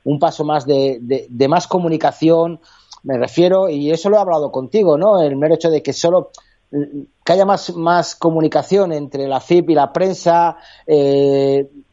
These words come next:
mm, cartas, correos electrónicos, información web, información en las redes sociales para los aficionados, eh, porque claro,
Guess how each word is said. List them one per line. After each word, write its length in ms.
mm, 420
cartas, 540
correos 420
electrónicos, 640
información 560
web, 360
información 640
en 80
las 100
redes 200
sociales 360
para 140
los 140
aficionados, 840
eh, 240
porque 180
claro, 240